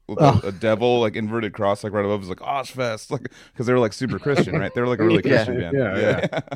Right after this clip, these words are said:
Speaker 1: So that always
Speaker 2: Wasn't
Speaker 1: got
Speaker 2: that
Speaker 1: me.
Speaker 2: a thing with, like, didn't Heaven and Hellfest do something like that, where, like, they would, they would book, like, super, like, sat-, oh, not, like, super satanic bands, but, like, you know, they, there would be, like, some religious bands on there, and then just, like, other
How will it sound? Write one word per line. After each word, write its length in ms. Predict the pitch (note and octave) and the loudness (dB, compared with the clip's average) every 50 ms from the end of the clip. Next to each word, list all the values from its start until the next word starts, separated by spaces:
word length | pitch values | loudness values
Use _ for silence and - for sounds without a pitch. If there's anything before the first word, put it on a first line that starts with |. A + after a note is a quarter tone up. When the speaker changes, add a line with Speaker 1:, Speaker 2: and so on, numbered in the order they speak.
| - _ - - _ _ F3+ A3 A3+ G#3 - | -14 _ -18 -20 _ _ -20 -20 -20 -20 -14
Speaker 1:
So 140 | - A#2 A2+ | -8 -2 0
that 120 | A2+ A2 | 2 2
always 160 | A#2 A2 G#2+ | 4 4 4
Speaker 2:
Wasn't 200 | G#2 - F#2 F2+ | 4 4 4 4
Speaker 1:
got 60 | - - | 2 4
Speaker 2:
that 80 | - - | 4 4
Speaker 1:
me. 20 | |
Speaker 2:
a 40 | A2+ | 4
thing 220 | - F#3+ F#3+ F#3+ | 6 6 6 8
with, 180 | F#3 F3 - - | 8 6 8 8
like, 260 | D#3 C#3+ C3 - - | 8 8 8 6 4
didn't 200 | - F3 - A#3+ | 0 0 2 4
Heaven 260 | G#3+ E3 E3 E3+ F3 D#3 | 6 8 8 8 6 4
and 100 | B2+ A2+ | 2 4
Hellfest 540 | A2+ A2 A#2 B2 - - B2+ B2+ B2+ - - | 6 6 6 6 6 6 6 6 6 4 2
do 140 | - C#3 B2 | 0 0 2
something 340 | - - C#3+ B2+ - C3+ | 4 4 2 4 4 4
like 160 | C3+ C3 B2+ - | 4 4 4 6
that, 280 | C3+ C3+ C3 - - - | 6 8 8 8 6 4
where, 120 | B2 A#2+ | 2 2
like, 200 | - A#2+ A#2 - | 2 0 0 2
they 120 | - A#2 | 4 4
would, 220 | A#2 A2+ A2 - - - | 6 6 4 2 0 2
they 140 | - B2+ A#2+ | 4 6 6
would 240 | A#2 A2+ G#2+ - - | 6 6 4 4 6
book, 300 | A#2+ A2+ A#2 - - - | 8 8 8 6 2 4
like, 320 | A#2+ A#2 A2 G#2 - - - - _ _ _ _ _ _ | 4 4 4 4 0 -6 -16 -18 _ _ _ _ _ _
super, 840 | - - - - - - B2+ A#2 A#2 - B2+ A#2+ A#2+ A#2+ A#2 A#2 A2+ - | -12 -8 -6 -2 4 6 8 8 8 8 6 6 8 6 6 4 2 2
like, 180 | A#2 A2+ A2 - | 0 0 0 0
sat-, 260 | - A#2 A2 - - | 0 -2 -2 0 2
oh, 100 | - C3+ C#3 | 2 2 4
not, 120 | B2+ A2 | 4 2
like, 140 | G#2 G2+ - | -2 -2 -6
super 300 | - - - - - A#2+ | -8 -10 -10 -10 -10 -10
satanic 400 | - - - - - - - - | -10 -8 -6 -6 -6 -6 -6 -6
bands, 200 | A#2 A2 G2+ G2 | -8 -8 -8 -6
but, 140 | - - C#3 | -6 -4 0
like, 300 | C3+ B2+ A2+ G#2+ - - - - - - - _ _ _ _ _ _ _ - | 2 2 2 2 0 -6 -20 -20 -20 -20 -20 _ _ _ _ _ _ _ -4
you 100 | G3+ F#3 | 0 0
know, 240 | C3+ A2 G2+ G#2 - _ _ _ _ _ _ _ - | 2 0 0 -2 -8 _ _ _ _ _ _ _ -4
they, 120 | F3 G3 | -2 0
there 100 | G3 F3 | 2 2
would 120 | D#3+ E3+ D#3 | 2 2 2
be, 120 | D#3+ D#3+ | 4 4
like, 160 | D3+ C#3+ C3 | 4 4 2
some 500 | - - - - C#3+ B2+ B2+ B2 B2+ B2 | 0 -2 2 6 8 8 8 6 4 2
religious 480 | A2+ A#2 A2+ A2 A2+ A2+ G#2 A2+ A2 - | 2 2 4 4 4 4 6 4 2 2
bands 400 | - F#2+ G2 G#2+ G#2+ G#2+ G#2+ A2+ | 2 2 2 2 2 0 0 0
on 160 | G2+ G2 G#2 G2+ | 2 2 2 2
there, 280 | G2+ F#2+ F#2+ F#2 F#2 F#2+ | 0 0 0 0 0 0
and 100 | G2 G2+ | 0 -2
then 140 | G2+ G2 | -4 -8
just, 220 | G2 - G#2 - - | -10 -12 -12 -8 -6
like, 160 | G#2 G2+ - - | -6 -6 -6 -8
other 440 | A2 G2+ G#2 G#2 F#2+ G2 G2 - - | -8 -6 -4 -4 -4 -4 -4 -6 -8